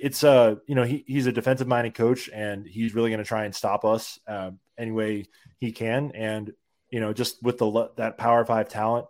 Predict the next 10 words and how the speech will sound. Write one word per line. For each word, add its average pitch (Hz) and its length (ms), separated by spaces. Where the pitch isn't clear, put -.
and 107 140
level, 110 300
this 110 220
is 113 80
gonna 113 200
be 107 340
the 110 60
biggest 123 360
bellwether 113 400
mark. 98 320